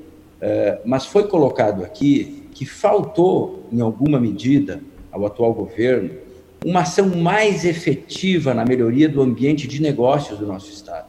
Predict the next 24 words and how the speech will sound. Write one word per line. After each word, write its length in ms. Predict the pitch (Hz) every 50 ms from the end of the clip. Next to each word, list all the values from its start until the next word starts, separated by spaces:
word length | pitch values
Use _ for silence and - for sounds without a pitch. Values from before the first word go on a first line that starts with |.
| - - - - _ _ _ _ _ _ _
tá? 380 | - 87 98 117 123 - - - - - - -
Ou 80 | - 120
seja, 480 | - - 147 127 113 101 - 85 85 - - - - - - -
eh, 480 | 98 104 107 104 104 101 92 - - -
eu 200 | - 160 190 202
e 80 | 190 175
o 60 | 160
Fábio, 640 | - - - 147 147 160 156 127 110 104 95 92 - -
e 140 | 110 107 104
alguns 420 | 107 104 104 104 110 139 143 139
deputados, 560 | - 110 - - - - 120 135 139 - 98 107
e 40 |
o 40 | 110
nosso 240 | 117 120 120 - -
querido, 580 | - 117 113 127 156 170 160 123 110 95 85 - - - - - - - -
eh, 1040 | 95 98 98 101 101 98 101 98 101 104 101 98 101 104 98 98 - - - - - - - - 113
Anderson, 560 | 139 165 175 165 139 120 101 - - - 92 87
né, 220 | 92 104 117 123
que 360 | 120 - - 92 90 90 87 82 - - - - _ - -
tenho 360 | 110 117 117 110 104 90 -
ele 240 | - 113 110 104 101
em 100 | 95 92
grande 360 | 95 98 107 123 135 131 -
estima, 540 | - - - - - 143 160 165 - - -